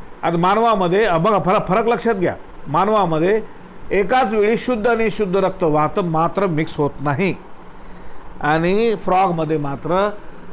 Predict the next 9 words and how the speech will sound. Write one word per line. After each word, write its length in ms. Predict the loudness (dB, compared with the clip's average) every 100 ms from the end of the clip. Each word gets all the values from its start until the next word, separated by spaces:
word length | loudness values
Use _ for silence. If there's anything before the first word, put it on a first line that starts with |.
| -10 -10 -12 -14 -8
व्हेंट्रिकलमध्ये 720 | -2 0 2 2 2 2 2
रक्त 180 | 0 2
आल्यानंतर 840 | 2 2 2 0 -2 -2 -2 -2 -4
शुद्ध 340 | -2 -2 0
अशुद्ध 440 | 0 -2 -2 -4 -2
रक्त 360 | -2 -4 -4
एकत्र 540 | -4 -2 -4 -4 -4 -4
येऊनच 540 | -4 -2 -2 -2 -4
वाहतं, 360 | -4 -4 -4